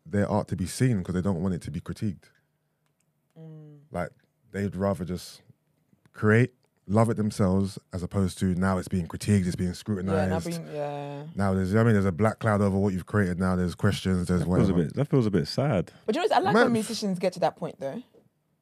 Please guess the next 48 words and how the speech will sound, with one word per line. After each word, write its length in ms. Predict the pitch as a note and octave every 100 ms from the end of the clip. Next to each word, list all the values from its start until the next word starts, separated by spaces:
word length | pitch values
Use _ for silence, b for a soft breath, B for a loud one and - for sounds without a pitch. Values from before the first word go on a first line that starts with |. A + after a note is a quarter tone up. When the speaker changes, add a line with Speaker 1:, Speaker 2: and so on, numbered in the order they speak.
| _ _
Speaker 1:
When 180 | - G2+
they 400 | G2+ G2 G2 F2+ - _
Speaker 2:
When 160 | G#3+ A#3
they 60 |
start 300 | A#3 A3+ G#3+
creating 280 | G#3 G3 F#3
things 220 | G3 F3
that 220 | E3+ D#3+ D#3+
they 140 | G3
want 200 | F#3 E3+
to 80 | D#3
do 140 | D#3+
and 160 | D3+ E3
not 220 | F3+ -
because 220 | D#3+ E3+
they 100 | D#3
want 160 | D#3 D#3
to 80 | C3+
chart, 440 | - G3 - -
or 60 | D#3
not 180 | E3 D#3
because 460 | D#3 F3 D#3 C#3+
they've 120 | G#2 G2
been 160 | F2+
Speaker 1:
Yeah. 40 | F2
Speaker 2:
told 200 | D#3+ D#3+
to 80 | D#3
do. 100 | -
They 180 | E3+ D#3+
start 240 | - G#3+
to 60 | F#3+
create 300 | G3 F3 -
things 180 | F3+ E3
that 220 | D3 D3
they 160 | F3 F3+
actually 340 | D3+ - D#3+
like. 360 | D3+ A#3 - -
Speaker 1:
Yeah. 220 | F#2+ F2 E2
Speaker 2:
And 140 | F3
again, 260 | F3 G3 F3
that 140 | E3
mindset 260 | E3+ E3+ D#3
of, 120 | D#3
Well, 100 | D#3
if 140 | D3+ E3+
you 80 |
like 280 | E3+ F#3+ F#3+
it 240 | - -